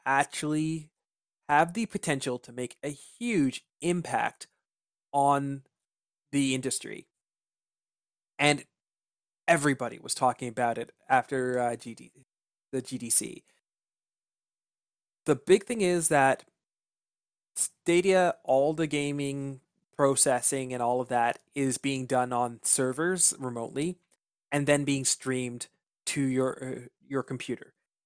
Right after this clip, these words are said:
which means you could play it on a smartphone,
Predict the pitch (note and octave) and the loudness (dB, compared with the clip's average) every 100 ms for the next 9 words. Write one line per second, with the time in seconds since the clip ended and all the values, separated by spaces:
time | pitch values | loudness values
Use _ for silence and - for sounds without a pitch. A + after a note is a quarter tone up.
0 | _ _ - C3+ - C#3 C#3 B2+ - A#2 | _ _ -8 -8 -4 -2 -2 0 0 0
1 | B2 - C3+ - C3 C3 B2+ - B2+ B2 | -8 -6 -8 -2 2 2 2 0 -2 0
2 | B2 B2 - A2+ A2 - A#2+ A#2 A#2+ B2 | -2 0 0 0 -12 -10 -8 -8 -10 -18